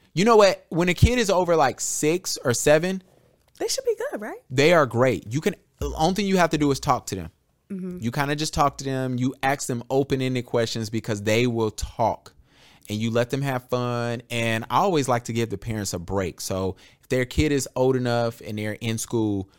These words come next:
Speaker 1: um, it's always like, "Oh, what you like about school? What's your friends? What music you listen to?"
Speaker 2: Mm-hmm.
Speaker 1: Um, I know that sounds crazy, but these kids listen to certain artists and they listen to certain music,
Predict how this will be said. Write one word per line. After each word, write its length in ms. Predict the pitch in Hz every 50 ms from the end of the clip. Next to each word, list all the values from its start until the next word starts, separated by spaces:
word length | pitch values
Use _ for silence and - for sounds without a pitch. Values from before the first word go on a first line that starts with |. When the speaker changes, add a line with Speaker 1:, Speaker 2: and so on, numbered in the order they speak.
| _ _ _ _ -
Speaker 1:
um, 240 | 98 98 98 98 101 -
it's 160 | 131 131 139
always 320 | 123 123 123 123 123 117
like, 160 | 117 110 107 -
"Oh, 180 | 123 135 131
what 200 | 127 127 127 -
you 80 | - 127
like 180 | 120 113 113 -
about 240 | 101 101 95 95
school? 400 | - - - 139 139 139 139 135
What's 220 | 120 110 104 - -
your 80 | 98
friends? 600 | - - - 127 127 127 127 127 127 123 120 117
What 200 | - 110 101 90
music 400 | 101 110 127 139 131 131 127 -
you 80 | 131 123
listen 260 | 123 120 117 - 113 -
to?" 260 | - 120 113 113 113 - -
Speaker 2:
Mm-hmm. 280 | 208 208 208 208 190
Speaker 1:
Um, 200 | 113 110 107 104 -
I 100 | 117 120
know 140 | 123 127 127
that 140 | 127 127
sounds 260 | - - 120 113 110 -
crazy, 380 | - - 117 117 117 113 120
but 140 | 107 107 -
these 200 | 113 110 113 -
kids 380 | - - 127 123 120 113 - 107
listen 420 | 107 110 110 - - 120 117 110
to 200 | - - 104 95
certain 340 | - - - 95 87 95 104
artists 480 | 117 - - 107 104 101 104 107 107 -
and 100 | 101 95
they 60 | 95
listen 300 | 95 101 101 - - 98
to 40 | 95
certain 380 | - - 98 92 78 98 98
music, 380 | 98 95 95 90 95 92 92